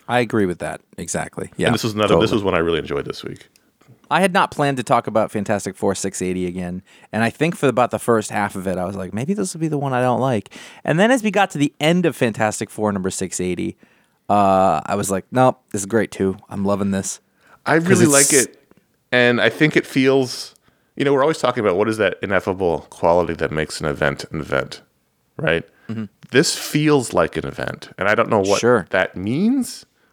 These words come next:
Speaker 2: or how
Speaker 1: It's
Speaker 2: to
Speaker 1: 'cause the
Speaker 2: even
Speaker 1: Watchers in it.
Speaker 2: verbalize it. It's just a feeling where it feels like it's a big, important story.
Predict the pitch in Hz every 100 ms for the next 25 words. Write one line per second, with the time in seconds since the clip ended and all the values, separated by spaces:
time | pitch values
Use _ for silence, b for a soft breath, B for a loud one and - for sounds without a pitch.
0 | - - 127 135 139 127 123 107 101 104
1 | - 85 113 113 98 76 71 73 90 -
2 | 104 - - 123 117 95 92 87 85 -
3 | 110 95 - - 80 - 92 87 - b
4 | b b b b b b _ _ 98 -
5 | 92 78 - - 78 - 87